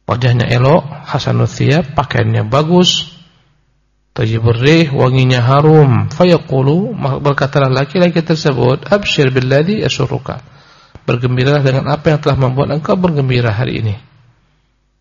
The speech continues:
Ya. "Fa hadha yawmuka alladhi kunta tu'ad." Inilah hari yang dahulu engkau dijanjikan di dunia. akan kau temui. Fa yaqulu lahu, maka berkatalah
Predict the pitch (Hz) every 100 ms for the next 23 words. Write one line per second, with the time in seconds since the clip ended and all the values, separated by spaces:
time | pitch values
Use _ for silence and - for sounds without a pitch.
0 | _ - 113 107 117 - _ _ _ _
1 | _ _ _ _ _ _ _ _ _ _
2 | - 127 143 185 185 180 214 226 208 165
3 | 143 139 131 - 156 139 131 - - 156
4 | 160 160 143 147 165 156 147 143 147 147
5 | 151 135 135 131 143 139 117 113 120 123
6 | 123 123 110 - - - _ _ _ _
7 | 92 - 117 135 131 131 135 147 135 113
8 | - - - - _ _ _ _ _ _
9 | _ _ _ _ _ _ _ _ 156 185
10 | 160 240 254 175 120 123 131 147 160 165
11 | 147 139 127 127 147 170 - -